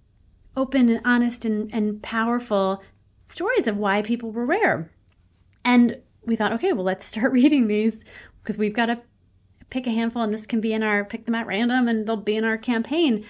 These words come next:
And of course, you know what happened in March twenty twenty, the world shut down,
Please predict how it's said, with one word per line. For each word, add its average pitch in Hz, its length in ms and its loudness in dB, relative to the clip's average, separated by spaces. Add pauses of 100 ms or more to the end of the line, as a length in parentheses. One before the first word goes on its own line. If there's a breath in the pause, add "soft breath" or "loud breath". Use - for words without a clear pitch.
(180 loud breath)
And 226 80 -6
of 220 80 -12
course, 277 180 0
you 226 80 -2
know 196 80 -2
what 185 80 -2
happened 262 420 4
in 196 80 2
March 202 280 0
twenty 247 240 2
twenty, 381 280 2
the 294 120 0
world 320 320 -4
shut - 240 -2
down, 190 400 -2